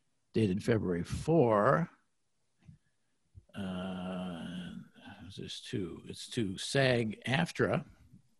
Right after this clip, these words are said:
uh, a Ms. Carteris. "Ms. Carteris, I write to you today regarding the so-called disciplinary committee hearing aimed at revoking my union membership.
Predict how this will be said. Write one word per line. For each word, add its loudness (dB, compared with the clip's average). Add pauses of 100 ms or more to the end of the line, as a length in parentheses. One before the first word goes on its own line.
(1400)
uh, 4
a 6
Ms. 8 (280)
Carteris. 8 (800)
"Ms. 8
Carteris, 6
I 4
write 6
to 10
you 12
today 10
regarding 6
the -2
so-called 12
disciplinary 6
committee 2 (280)
hearing 6 (420)
aimed 10
at 12
revoking 12
my 10
union 12
membership. 10